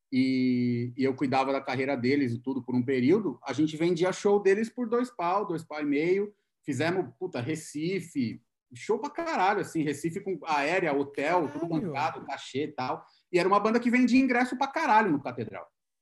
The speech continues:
Speaker 1: entendeu?
Speaker 2: Aham.
Speaker 1: É, então, assim, é, cara, são opções,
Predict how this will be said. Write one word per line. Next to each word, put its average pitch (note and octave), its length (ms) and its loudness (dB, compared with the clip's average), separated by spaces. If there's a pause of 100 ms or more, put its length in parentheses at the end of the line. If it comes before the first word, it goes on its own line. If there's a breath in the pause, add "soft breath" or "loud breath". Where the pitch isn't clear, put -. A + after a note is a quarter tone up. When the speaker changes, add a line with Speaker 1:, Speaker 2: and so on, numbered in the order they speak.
(300)
Speaker 1:
entendeu? G#2 320 -4
Speaker 2:
Aham. F3 440 -2 (380)
Speaker 1:
É, B2 760 -2
então, F3 380 2
assim, B3 520 2 (300)
é, B3+ 300 -6 (160)
cara, C4 220 0
são A#3+ 260 -2
opções, B3 600 0